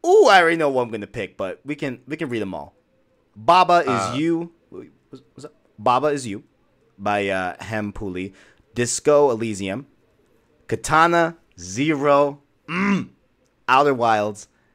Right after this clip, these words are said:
Speaker 1: which I didn't realize was a mobile game. And then Untitled Goose Game.
Speaker 2: This is indie game.
Speaker 1: Why did I say
Speaker 2: Not
Speaker 1: mobile?
Speaker 2: mobile.
Speaker 1: Why am I an idiot? I'm such an idiot, Christian. You know that? I meant, I meant, I meant independent game.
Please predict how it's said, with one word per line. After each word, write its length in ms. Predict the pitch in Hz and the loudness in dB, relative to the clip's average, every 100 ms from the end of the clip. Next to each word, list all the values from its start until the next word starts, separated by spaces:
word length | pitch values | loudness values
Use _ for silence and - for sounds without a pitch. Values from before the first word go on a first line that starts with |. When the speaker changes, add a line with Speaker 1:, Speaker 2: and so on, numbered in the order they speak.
| _ _ _ - | _ _ _ -14
Speaker 1:
which 160 | 110 | -10
I 80 | 117 | -6
didn't 300 | 143 214 104 135 | -4 -4 -6 -10
realize 340 | 165 175 120 | -6 -6 -8
was 120 | 123 | -10
a 40 | 110 | -8
mobile 220 | 123 98 | -10 -12
game. 180 | 65 64 _ _ - | -18 -20 _ _ -6
And 140 | 131 | -2
then 240 | 135 131 131 | -2 -4 -4
Untitled 600 | 127 143 143 143 143 127 | -4 -4 0 0 0 -4
Goose 220 | 107 110 - | -8 -12 -12
Game. 280 | 71 57 _ _ | -18 -20 _ _
Speaker 2:
This 180 | - 127 | -14 -12
is 120 | 139 | -10
indie 260 | 104 139 117 | -8 -8 -8
game. 300 | 95 90 92 _ _ _ _ _ _ _ - | -8 -12 -14 _ _ _ _ _ _ _ -14
Speaker 1:
Why 280 | 92 147 | -8 -6
did 80 | 214 | -6
I 40 | 226 | -8
say 140 | - | -4
Speaker 2:
Not 120 | 214 | -4
Speaker 1:
mobile? 160 | 113 107 | -2 -4
Speaker 2:
mobile. 220 | 92 80 - | -4 -10 -16
Speaker 1:
Why 140 | 143 | -14
am 80 | 190 | -12
I 60 | 190 | -12
an 60 | |
idiot? 340 | 117 107 73 - _ _ _ | -12 -14 -16 -20 _ _ _
I'm 100 | - | -18
such 160 | 170 190 | -16 -12
an 80 | 131 | -10
idiot, 320 | 123 85 67 | -8 -10 -14
Christian. 240 | 85 82 | -18 -18
You 60 | 101 | -16
know 60 | 139 | -14
that? 160 | 151 _ - | -16 _ -8
I 100 | 135 | -4
meant, 180 | 160 - | -4 -2
I 100 | 135 | -2
meant, 260 | 160 165 - - | 0 -2 -4 -6
I 100 | 135 | -2
meant 220 | 165 151 | -2 -4
independent 500 | 131 131 123 110 78 | -6 -6 -8 -12 -12
game. 180 | 64 62 | -18 -20